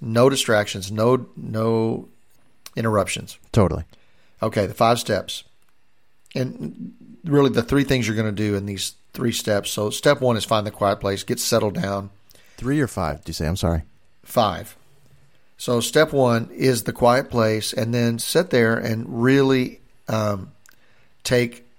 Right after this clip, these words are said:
Speaker 1: uh, breathe in through your nose, breathe out through your mouth. Just kinda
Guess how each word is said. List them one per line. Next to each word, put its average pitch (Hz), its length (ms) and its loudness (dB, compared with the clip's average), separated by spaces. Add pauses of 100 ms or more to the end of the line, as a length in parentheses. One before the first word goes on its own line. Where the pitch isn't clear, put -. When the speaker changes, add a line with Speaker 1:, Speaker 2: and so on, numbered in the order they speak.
(120)
Speaker 1:
uh, 110 220 0
breathe 127 380 4
in 123 140 2
through 127 160 -2
your 113 120 2
nose, 113 480 2
breathe 104 240 -4
out 107 220 0
through 110 140 -6
your 107 80 -4
mouth. 104 420 -4
Just - 200 -10
kinda 101 400 -4